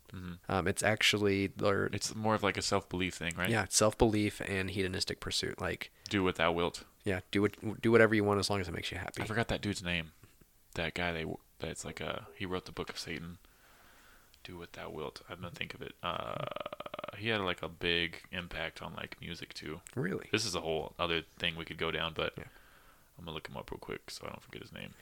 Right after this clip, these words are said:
Speaker 2: Yeah, it was, I think it was last Halloween they had that expose or something, 'cause it was like, yeah.
Speaker 1: Aleister Crowley. Have you heard of that guy?
Speaker 2: I've heard of Crowley, but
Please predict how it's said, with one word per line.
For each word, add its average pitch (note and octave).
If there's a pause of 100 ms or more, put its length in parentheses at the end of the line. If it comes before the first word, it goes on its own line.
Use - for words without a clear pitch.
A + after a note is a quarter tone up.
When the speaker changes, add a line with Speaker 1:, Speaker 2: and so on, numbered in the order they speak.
(200)
Speaker 2:
Yeah, A2
it A2
was, B2+ (760)
I -
think A#2
it C3+
was A#2+
last G2
Halloween G2
they F#2+
had G2
that G2
expose F#2+
or G2
something, G2
'cause -
it -
was F2+
like, F#2+
yeah. A#2+ (240)
Speaker 1:
Aleister F2
Crowley. - (640)
Have -
you G2+
heard F2
of E2
that F2
guy? F2+ (380)
Speaker 2:
I've -
heard A3
of E3+
Crowley, B2
but -